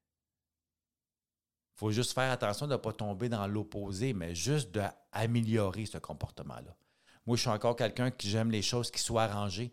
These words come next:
mais je vais pas fou si j'ai de la visite, puis il laisse traîner des affaires.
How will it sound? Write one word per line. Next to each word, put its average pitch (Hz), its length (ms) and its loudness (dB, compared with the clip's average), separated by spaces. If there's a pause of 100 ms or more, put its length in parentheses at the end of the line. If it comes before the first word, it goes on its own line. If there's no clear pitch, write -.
(280)
mais 123 160 2
je 101 140 2
vais 143 120 8
pas 131 200 2
fou - 260 0
si - 220 2
j'ai 113 120 2
de 101 60 -4
la 104 120 2
visite, 101 400 -2 (160)
puis 101 260 -6 (840)
il 104 100 4
laisse 104 180 4
traîner 104 280 -2
des 98 180 0
affaires. 90 440 0